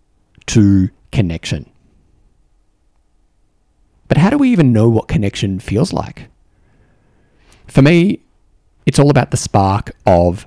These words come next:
connection, which is literally a shiver up and down my spine, just sort of, like, merest of moments when I'm feeling seen and heard by the person that I'm with, or the thing that I'm, like,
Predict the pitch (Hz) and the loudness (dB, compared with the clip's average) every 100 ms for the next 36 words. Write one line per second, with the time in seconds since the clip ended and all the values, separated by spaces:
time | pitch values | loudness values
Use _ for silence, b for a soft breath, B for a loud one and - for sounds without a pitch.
0 | - - 90 80 - 55 - _ _ - | -6 -4 -4 -6 -8 -10 -20 _ _ -4
1 | 110 - 110 107 - _ _ - 392 147 | -2 0 0 -2 -6 _ _ -2 0 0
2 | 87 87 110 110 - 135 113 - 131 147 | 0 -2 -2 -2 2 2 2 2 2 4
3 | 123 107 95 92 - 98 82 85 - - | 4 2 0 -4 -4 -6 -6 -8 -12 -12
4 | - 107 95 139 - - - 113 101 - | -6 -6 -6 -12 -20 -18 -12 -8 -8 -6
5 | 127 131 151 139 127 117 110 95 92 76 | -2 2 2 2 2 -2 -2 -2 -2 -4
6 | - - b b b b b b - 120 | -12 -14 b b b b b b 0 2
7 | 110 107 104 101 123 123 113 104 - 113 | 4 4 2 0 0 2 2 -2 -2 0
8 | 127 135 143 - 117 98 104 98 87 - | 2 2 0 -2 -4 -2 0 0 0 -2
9 | - - b b - 98 87 - 104 - | -4 -8 b b -2 -2 0 2 2 0
10 | 101 90 87 90 85 - 120 143 - - | -4 -2 -2 -4 -6 -2 -2 -2 -6 -20
11 | b b b - 208 151 113 117 113 - | b b b 0 4 6 4 2 -2 -6
12 | - 170 175 175 139 117 117 110 104 - | 0 4 4 4 4 2 0 0 -4 -6
13 | b b - 98 92 - | b b -4 -2 -2 -8